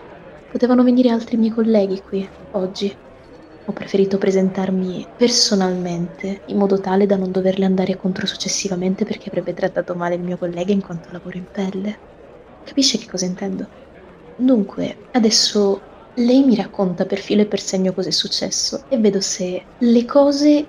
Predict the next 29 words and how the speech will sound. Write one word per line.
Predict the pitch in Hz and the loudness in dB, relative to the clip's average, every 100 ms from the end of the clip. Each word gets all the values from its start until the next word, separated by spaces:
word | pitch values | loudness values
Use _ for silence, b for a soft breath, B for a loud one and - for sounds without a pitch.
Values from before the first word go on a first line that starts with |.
| - | -2
in | 254 220 | 2 2
effetti | 208 - 196 - - 220 | 2 -2 -4 -4 -6 -6
combaciano | - 233 233 247 262 - 254 269 | -2 -2 0 0 0 0 4 2
con | 269 214 | 2 0
gli | 196 196 | 0 0
altri | 185 - 208 - | -4 -8 -10 0
cinque, | - 196 202 208 185 | 0 2 2 2 -2
sei | - 175 | -4 -6
testimoni | 175 - - 185 180 185 | -8 -8 -4 -2 -2 -2
che | 180 | -4
ho | |
interrogato | 175 175 190 185 185 180 175 | -6 -4 -2 0 -2 -4 -6
e | 202 | -8
che | - | -4
l'hanno | 190 180 | -4 -4
vista | 180 190 - 190 | -6 -8 -10 -6
lì | 190 | -4
dentro | 185 196 - | 0 -2 -2
fare | - 226 | -4 -4
determinate | 202 214 - 240 247 233 - | -4 -8 -10 -8 -8 -10 -16
cose. | - 226 220 - - - - - - - | -12 -8 -8 -10 -18 -20 -20 -20 -20 -14
Se | - - 180 185 | -10 -6 -6 -8
combacia, | - 175 170 185 - 208 - - - - - - - | -8 -6 -6 -4 -6 -8 -12 -20 -20 -20 -20 -20 -4
non | 277 277 | 4 6
ha | 277 | 8
nulla | 269 262 | 8 6
di | 233 | 4
cui | - | -4
preoccuparsi. | 254 254 - - - - - - | -2 -2 -4 -6 -6 -4 -6 -6